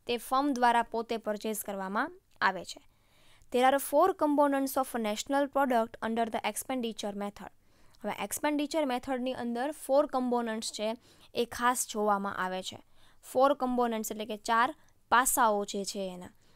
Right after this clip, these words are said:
એ છે. There are, a first is a money expenditure of a people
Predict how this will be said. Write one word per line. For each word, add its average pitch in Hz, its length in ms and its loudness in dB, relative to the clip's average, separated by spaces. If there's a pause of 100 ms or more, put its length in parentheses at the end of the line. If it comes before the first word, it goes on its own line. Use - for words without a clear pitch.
(200)
એ 214 140 -2
છે. - 220 -8 (400)
There 240 160 4
are, 247 240 4
a 226 100 -4 (140)
first 262 280 0
is 302 160 -2 (400)
a 214 140 0
money 269 320 0
expenditure 262 600 0
of 226 220 2 (180)
a 214 100 2 (160)
people 294 440 2